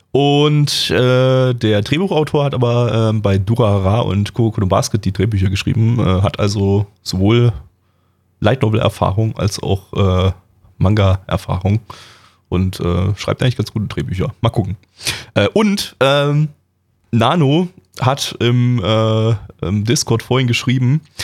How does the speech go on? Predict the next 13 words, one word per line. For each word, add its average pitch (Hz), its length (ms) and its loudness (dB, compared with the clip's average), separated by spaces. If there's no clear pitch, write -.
dass - 180 0
es 113 140 -2
definitiv 165 580 0
kein 143 220 -2
Shakugan 135 480 0
no 131 80 2
Shana 127 380 0
Klon 104 320 0
ist, 143 200 0
obwohl 127 500 0
das 123 180 -2
für 135 120 0
mich 143 260 0